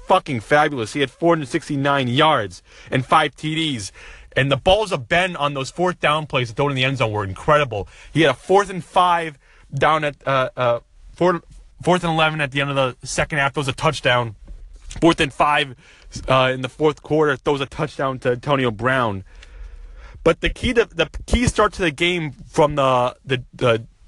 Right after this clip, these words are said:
Jaguar standpoint was from the fact that the Steelers were not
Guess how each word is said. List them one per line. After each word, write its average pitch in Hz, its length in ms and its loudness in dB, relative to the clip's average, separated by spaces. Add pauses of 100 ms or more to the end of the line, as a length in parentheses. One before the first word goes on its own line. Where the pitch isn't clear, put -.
Jaguar 180 400 2
standpoint 123 640 -4 (380)
was 135 180 4
from 156 160 0
the 139 80 2
fact 170 360 2
that - 160 -2
the 135 200 0 (400)
Steelers 143 680 -2
were 127 180 0
not 165 420 2